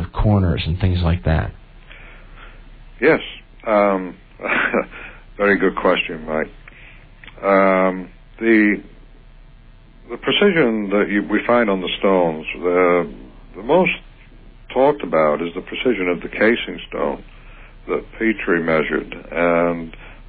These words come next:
Speaker 2: the, the precision there is, is within ten thousandths of an inch over the seventy-five square inches, uh, of the surface of the block. And the stones were brought together and fitted together within twenty thousandths of an inch.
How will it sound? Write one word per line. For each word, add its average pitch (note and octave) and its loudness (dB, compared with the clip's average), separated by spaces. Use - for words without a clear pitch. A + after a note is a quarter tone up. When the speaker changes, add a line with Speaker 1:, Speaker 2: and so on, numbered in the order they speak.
Speaker 2:
the, G2 4
the F#2 -4
precision D3 2
there F2+ 4
is, E2+ -6
is E2 -16
within G2 -4
ten G#2 -2
thousandths F2 0
of E2+ -10
an D#2+ -6
inch D2+ -4
over E2 -2
the E2 -2
seventy-five E2 0
square E2 2
inches, D#2+ -10
uh, E2+ -4
of E2 0
the - -6
surface F#2 0
of - -6
the F#2 -12
block. F#2 2
And F#2 2
the F#2 2
stones A2 2
were F#2 -2
brought G#2 0
together F2+ 2
and E2+ -4
fitted G#2 0
together E2+ 0
within F2 0
twenty A2 0
thousandths E2 0
of D2+ -8
an - -12
inch. - -18